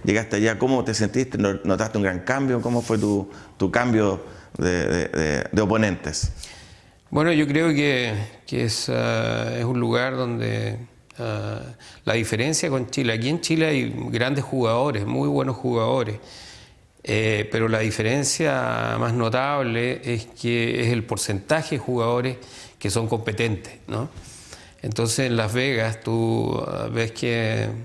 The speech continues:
Speaker 2: el noventa y cinco por ciento, entre el noventa y cinco y el noventa y ocho por ciento de los jugadores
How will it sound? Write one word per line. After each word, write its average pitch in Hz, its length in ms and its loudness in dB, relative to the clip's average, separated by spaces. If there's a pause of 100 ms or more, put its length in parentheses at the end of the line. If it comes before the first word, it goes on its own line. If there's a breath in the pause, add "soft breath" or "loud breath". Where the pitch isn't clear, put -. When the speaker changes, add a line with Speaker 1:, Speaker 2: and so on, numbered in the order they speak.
(140)
Speaker 2:
el 101 260 -4
noventa 110 360 0
y - 20 -2
cinco 151 380 0
por 127 140 0
ciento, 117 420 -2
entre 107 180 -4
el 110 80 0
noventa 107 320 0
y 110 40 -2
cinco 135 320 -2
y - 20 0
el 117 60 0
noventa 113 320 0
y 113 80 2
ocho 120 180 -2
por 120 140 -2
ciento 123 300 -2
de 123 40 2
los 110 100 -2
jugadores 117 600 0